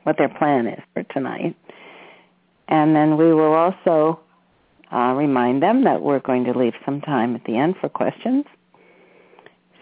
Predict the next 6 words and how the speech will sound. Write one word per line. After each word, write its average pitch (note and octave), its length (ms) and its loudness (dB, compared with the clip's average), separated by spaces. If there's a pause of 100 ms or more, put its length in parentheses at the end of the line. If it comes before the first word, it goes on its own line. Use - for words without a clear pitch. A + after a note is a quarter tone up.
(180)
So G#2 320 0 (1120)
we'll G3 140 0
try E3 280 0
to D3 80 -2
keep - 320 -2
it, G#2+ 120 -2